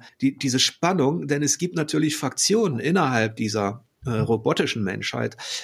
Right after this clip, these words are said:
die die Welt erkunden möchten, wie wir Spieler.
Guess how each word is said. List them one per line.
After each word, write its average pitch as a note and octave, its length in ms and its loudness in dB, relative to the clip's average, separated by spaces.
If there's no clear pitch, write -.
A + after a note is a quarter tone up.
die C3 440 4
die A#2 180 0
Welt A#2 280 2
erkunden C3 540 -2
möchten, B2+ 480 -2
wie D#3 200 0
wir D#3+ 180 0
Spieler. E3 580 -2